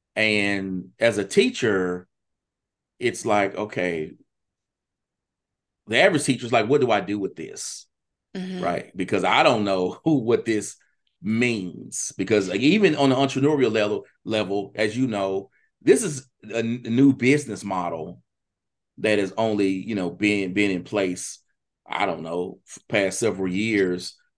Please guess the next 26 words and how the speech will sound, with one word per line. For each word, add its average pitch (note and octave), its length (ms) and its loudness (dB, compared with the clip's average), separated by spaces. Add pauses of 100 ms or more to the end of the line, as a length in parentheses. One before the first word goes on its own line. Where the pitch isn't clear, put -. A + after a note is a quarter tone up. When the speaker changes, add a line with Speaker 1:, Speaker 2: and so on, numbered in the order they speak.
(140)
Speaker 1:
and G#2+ 160 -2
not B2 140 4
everyone A2 500 2
is F#2+ 140 -2
making G#2 320 -2
that G2 260 -2 (1080)
big A#2+ 180 4
money. E2+ 480 -14 (580)
Right? G#3 80 -4
Speaker 2:
No, G3 500 4 (120)
and G#3 260 -2
it's - 360 -2
funny A3+ 320 2
that G#3 120 0
you G3+ 120 -6
say G#3 200 0
that, F#3+ 160 4
'cause F#3 160 -10
there F#3+ 160 0
are F#3 60 0
two A3+ 260 -6
things G3 440 -4
that F3+ 300 0
come F3+ 200 -10
to F3+ 80 -8
mind F#3 560 0